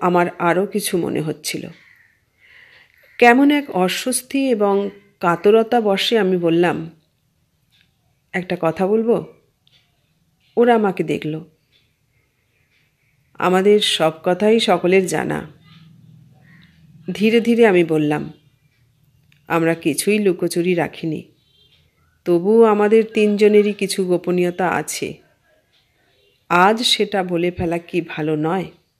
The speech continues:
কমলেন্দু অপলকে আমার দিকে তাকিয়ে থাকল।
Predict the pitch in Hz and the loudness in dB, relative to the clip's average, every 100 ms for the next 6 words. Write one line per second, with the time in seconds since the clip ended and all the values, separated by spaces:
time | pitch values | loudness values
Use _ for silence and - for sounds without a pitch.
0 | _ _ _ _ _ _ _ _ _ _ | _ _ _ _ _ _ _ _ _ _
1 | _ _ _ _ _ _ _ _ _ _ | _ _ _ _ _ _ _ _ _ _
2 | _ 214 208 233 247 240 247 247 - 175 | _ 2 4 4 4 2 0 0 0 2
3 | 196 196 202 208 202 226 220 185 170 160 | 2 2 2 2 2 0 2 0 -2 -2
4 | 160 165 147 - 143 156 - | -4 -4 -6 -8 -12 -12 -14